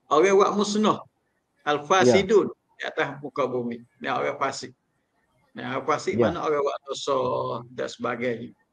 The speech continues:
Speaker 1: Nah, nah,
Speaker 2: Ya.
Speaker 1: al-kharijun minas syar'i. Orang keluar daripada syarak.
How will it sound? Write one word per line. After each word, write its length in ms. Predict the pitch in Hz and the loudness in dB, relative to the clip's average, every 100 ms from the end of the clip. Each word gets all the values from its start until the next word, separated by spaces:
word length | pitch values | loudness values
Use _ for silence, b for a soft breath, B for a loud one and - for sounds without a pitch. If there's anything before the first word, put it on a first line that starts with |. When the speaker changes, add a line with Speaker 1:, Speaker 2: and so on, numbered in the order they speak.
| _ - | _ -8
Speaker 1:
Nah, 320 | 143 127 - - - b b b | -4 -4 -6 -16 -20 b b b
nah, 80 | 143 | -4
Speaker 2:
Ya. 60 | 156 | 2
Speaker 1:
al-kharijun 760 | 160 170 170 180 180 175 202 208 | 2 2 4 6 6 4 4 4
minas 260 | 175 160 - | 4 0 -2
syar'i. 420 | 147 123 123 113 | -2 -4 -8 -10
Orang 260 | 123 147 156 | -2 4 4
keluar 460 | 160 160 165 147 123 | 2 0 2 2 0
daripada 400 | 123 117 120 127 | -2 -4 -4 -4
syarak. 320 | 127 113 117 | -6 -8 -10